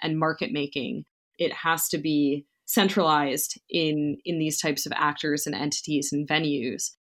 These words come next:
And I don't see DeFi really taking off and reaching full escape velocity without that.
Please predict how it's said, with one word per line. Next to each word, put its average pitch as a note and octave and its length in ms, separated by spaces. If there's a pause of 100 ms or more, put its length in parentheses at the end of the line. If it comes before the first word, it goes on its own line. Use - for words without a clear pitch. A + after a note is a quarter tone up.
(140)
And F3 100
I E3+ 80
don't E3+ 340
see E3 260
DeFi D3 760 (400)
really G3+ 420
taking F#3+ 360
off F3 240
and E3 160
reaching E3 400 (160)
full F3 240
escape - 480
velocity F#3+ 600
without F3 340
that. G#3+ 320